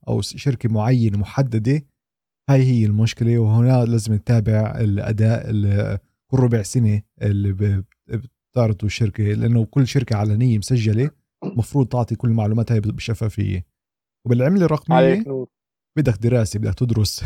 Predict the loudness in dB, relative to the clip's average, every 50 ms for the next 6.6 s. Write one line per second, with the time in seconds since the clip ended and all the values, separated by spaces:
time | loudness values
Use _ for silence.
0 | 2 2 2 2 -2 -2 -2 0 0 0 0 0 0 -2 -2 0 0 2 2 2
1 | 2 2 2 2 2 0 0 0 0 0 0 0 -2 -2 0 0 0 0 0 0
2 | 0 0 0 0 0 0 0 0 2 2 4 4 2 2 0 -2 0 0 0 -2
3 | -2 -6 -14 _ -12 -4 -2 0 0 0 0 0 2 4 4 4 4 4 4 4
4 | 4 2 2 0 0 0 0 0 -2 -2 -4 -6 -2 -2 0 2 2 2 2 0
5 | _ -14 _ _ _ _ _ _ _ -16 -14 -14 -16 _ _ _ _ _ _ _
6 | -6 -4 0 2 4 4 4 4 2 0 -10